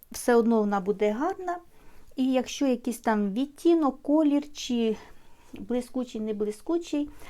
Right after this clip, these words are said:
е, воно аж ніяк не буде на цю красу негативно впливати.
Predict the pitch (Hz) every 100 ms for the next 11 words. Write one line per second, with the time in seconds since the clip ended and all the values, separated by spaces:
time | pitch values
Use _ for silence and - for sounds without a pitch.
0 | - - - 214 208 226 240 254 247 233
1 | 220 208 202 240 320 330 233 214 214 220
2 | 220 - - - 208 190 214 214 214 202
3 | 202 - 208 196 - 202 190 - 233 247
4 | 254 - - - 208 202 202 196 214 208
5 | 208 - 202 190 190 - - -